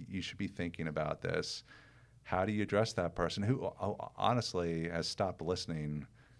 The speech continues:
to you and anything on the opposing side? Wh-, wh-, how do, how do you think we, we press in with that person? How, how do we get them to see surrender as more valuable than whatever they're holding on to? As, uh,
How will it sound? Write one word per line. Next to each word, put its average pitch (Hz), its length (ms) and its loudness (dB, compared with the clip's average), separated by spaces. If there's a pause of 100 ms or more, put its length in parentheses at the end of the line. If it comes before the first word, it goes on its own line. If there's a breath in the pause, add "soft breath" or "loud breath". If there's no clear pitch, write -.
(160 soft breath)
to 95 120 0
you 90 440 2
and 80 100 0
anything 85 500 0
on 78 120 0
the 80 120 -2
opposing 80 480 -2
side? 82 640 0 (680 soft breath)
Wh-, - 40 4 (320)
wh-, - 40 -6
how 98 200 2
do, 113 140 2
how 87 100 0
do 104 80 4
you 104 60 0
think 104 220 -4
we, 87 420 0 (340)
we 85 260 -2 (260)
press - 340 4
in 123 140 2
with 117 120 -2
that - 240 -4
person? - 420 -8 (680 soft breath)
How, 104 200 6
how 107 140 8
do 143 80 8
we 135 80 6
get 131 120 4
them 120 140 4
to 104 80 4
see 113 240 0
surrender 87 800 2 (220)
as 87 180 0
more 95 240 2
valuable 82 800 0
than 82 420 0
whatever 85 400 -2
they're 85 380 2 (300)
holding 95 340 -2
on 101 140 2
to? 85 120 0
As, 80 140 0
uh, 67 240 -6